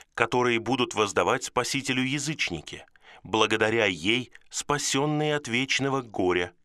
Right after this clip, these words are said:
и отчаяния? От такого письма глаза Джона Хасселтайна, наверное, вылезли из орбит. Можно было бы ожидать, что он согласится с отцом подруги Нэнси,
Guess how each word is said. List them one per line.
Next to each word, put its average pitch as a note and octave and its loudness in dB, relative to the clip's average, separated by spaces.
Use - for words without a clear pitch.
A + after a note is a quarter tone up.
и B2+ 2
отчаяния? C#2+ -2
От - 0
такого G2 4
письма G#2+ 0
глаза G2+ 2
Джона A#2+ 2
Хасселтайна, E2+ -2
наверное, A#2 4
вылезли F#2+ 2
из F#2 0
орбит. - -6
Можно G2+ 6
было G#2 4
бы F2+ 4
ожидать, E2+ -2
что - 2
он D3+ 4
согласится D3+ 0
с - -2
отцом C3+ 2
подруги A#2+ 2
Нэнси, C3+ 0